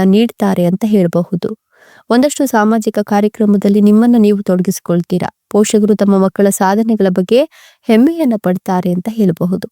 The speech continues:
ಇಷ್ಟೆಲ್ಲ ಲಾಭ ಮತ್ತು ಅದೃಷ್ಟವನ್ನ ಪಡಿತಿರ್ತಕ್ಕಂಥ ಆ ಅದೃಷ್ಟವಂತ ನಾಲ್ಕು ರಾಶಿಗಳು ಯಾವುವು ಅಂದ್ರೆ ತುಲಾ ರಾಶಿ, ಕನ್ಯಾ ರಾಶಿ, ಕಟಕ ರಾಶಿ, ಮೀನ ರಾಶಿ. ಇವುಗಳಲ್ಲಿ ನಿಮ್ಮ ರಾಶಿ ಇದ್ದರೂ ಇಲ್ಲದಿದ್ದರೂ ಭಕ್ತಿಯಿಂದ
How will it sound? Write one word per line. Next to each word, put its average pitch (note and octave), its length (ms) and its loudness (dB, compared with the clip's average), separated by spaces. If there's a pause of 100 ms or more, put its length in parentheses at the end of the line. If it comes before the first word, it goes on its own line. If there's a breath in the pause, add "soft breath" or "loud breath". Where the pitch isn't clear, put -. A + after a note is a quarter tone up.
(380 soft breath)
ಇಷ್ಟೆಲ್ಲ G#3 400 2
ಲಾಭ F3+ 400 -2
ಮತ್ತು B3 260 -4
ಅದೃಷ್ಟವನ್ನ A3 580 0
ಪಡಿತಿರ್ತಕ್ಕಂಥ F#3+ 720 -2 (440 loud breath)
ಆ G3 120 2
ಅದೃಷ್ಟವಂತ A3 540 -2
ನಾಲ್ಕು G3 440 2
ರಾಶಿಗಳು G3 440 0
ಯಾವುವು F#3+ 440 0
ಅಂದ್ರೆ G3+ 280 2
ತುಲಾ A#3+ 400 0
ರಾಶಿ, A3 420 0
ಕನ್ಯಾ G#3+ 380 2
ರಾಶಿ, F#3+ 380 0
ಕಟಕ - 360 -4
ರಾಶಿ, G3 400 0
ಮೀನ G#3+ 260 4 (100)
ರಾಶಿ. F3 340 -2 (480 loud breath)
ಇವುಗಳಲ್ಲಿ B3+ 480 0
ನಿಮ್ಮ A3+ 200 2
ರಾಶಿ G3+ 460 -2
ಇದ್ದರೂ G#3 460 -2
ಇಲ್ಲದಿದ್ದರೂ G3 680 0
ಭಕ್ತಿಯಿಂದ G#3+ 640 0